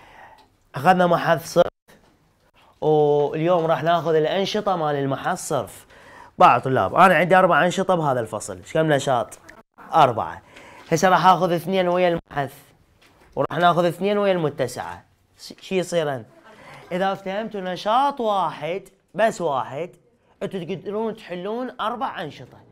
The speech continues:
لأن أربعة نفس الخطة، تمام؟ أربعة شنو؟ نفس الخطة مال الحل. إحنا أي نشاط نريد نكتبه، لازم نكتب أدوات النشاط، وبعد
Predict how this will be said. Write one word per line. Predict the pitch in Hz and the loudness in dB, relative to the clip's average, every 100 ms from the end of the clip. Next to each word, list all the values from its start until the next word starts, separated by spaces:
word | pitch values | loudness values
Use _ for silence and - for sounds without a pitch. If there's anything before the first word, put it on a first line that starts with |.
| _ _ - - | _ _ -20 -10
لأن | 185 | -6
أربعة | 202 233 233 190 208 | -4 -2 0 0 -2
نفس | 190 196 233 - | -4 -4 -4 -2
الخطة، | 254 - 190 - 123 92 - - | -4 -4 -8 -8 -14 -14 -14 -6
تمام؟ | 147 190 269 320 - _ _ _ | 0 4 2 0 -10 _ _ _
أربعة | 165 196 196 190 208 | 2 4 4 2 0
شنو؟ | 196 220 214 208 208 - - - - - | -4 -2 0 0 -4 -20 -20 -20 -20 -10
نفس | 156 202 185 - | -2 -2 -2 -2
الخطة | 254 226 214 190 247 | -2 -2 -6 -4 -4
مال | 247 | -2
الحل. | 175 131 110 107 | -2 -4 -10 -8
إحنا | 190 226 | -6 -2
أي | 285 311 277 | -2 -2 -2
نشاط | 247 233 208 | 4 4 4
نريد | 214 240 247 | 0 -4 -4
نكتبه، | 269 202 - 151 175 208 - _ - _ | -6 -8 -10 -6 -6 -6 -12 _ -20 _
لازم | 170 214 247 180 190 | -4 0 0 -2 -4
نكتب | 185 208 220 - 180 | -4 -4 -6 -6 -6
أدوات | 151 139 180 175 180 190 208 247 254 - _ _ _ - - | -6 -6 -4 -4 -2 -2 0 -2 -6 -12 _ _ _ -20 -8
النشاط، | 190 190 190 185 185 190 208 233 - - - _ | -6 -2 -2 -4 -2 -2 -2 -4 -10 -20 -20 _
وبعد | 160 156 196 196 202 - | -8 -6 -2 0 -2 -4